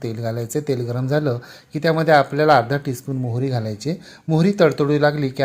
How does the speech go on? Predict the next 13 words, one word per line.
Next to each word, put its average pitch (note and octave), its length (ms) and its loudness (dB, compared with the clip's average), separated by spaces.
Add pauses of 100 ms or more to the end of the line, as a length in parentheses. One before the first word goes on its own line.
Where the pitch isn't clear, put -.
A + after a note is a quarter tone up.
त्यामध्ये B2 380 -2
आपल्याला A#2+ 360 -2
अर्धा A2 280 -6
टीस्पून B2 340 -8
जिरं A2 360 -6
घालायचं A2+ 380 -6
आहे F#3 100 -4 (300)
आणि D#3+ 160 -2
त्यानंतर E3 580 4
दोन C3 240 0 (100)
तीन D3 140 2
कढीपत्त्याची B2+ 680 -4
पानं B2 320 -4